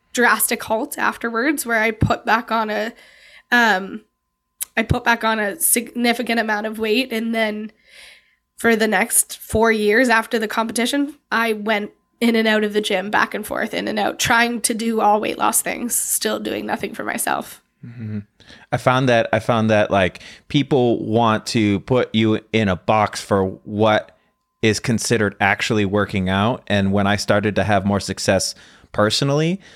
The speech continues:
Speaker 2: um, was when I found ways to work out that I enjoyed,
Speaker 1: Mm-hmm.
Speaker 2: because then it's repeatable. You don't want, like, walking on a treadmill on an incline is mind-numbingly boring if that's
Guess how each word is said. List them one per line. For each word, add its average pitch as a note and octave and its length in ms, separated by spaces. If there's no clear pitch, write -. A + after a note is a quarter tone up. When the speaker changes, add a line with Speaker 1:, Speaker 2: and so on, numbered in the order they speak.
Speaker 2:
um, F#2 460
was G#2+ 260
when G#2+ 200
I G2 160
found A2 480
ways G#2 300
to G2 100
work G2 260
out G2 260
that F#2 220
I F#2 200
enjoyed, F3 720
Speaker 1:
Mm-hmm. A#3+ 80
Speaker 2:
because B2+ 380
then B2 140
it's A2+ 160
repeatable. A2+ 680
You B2 140
don't D3 200
want, C3 220
like, B2+ 340
walking B2 360
on C3 120
a A#2 40
treadmill A2+ 440
on G#2+ 120
an G2 140
incline B2+ 580
is G#2 380
mind-numbingly G2+ 1040
boring F#2 420
if E2+ 160
that's F2+ 300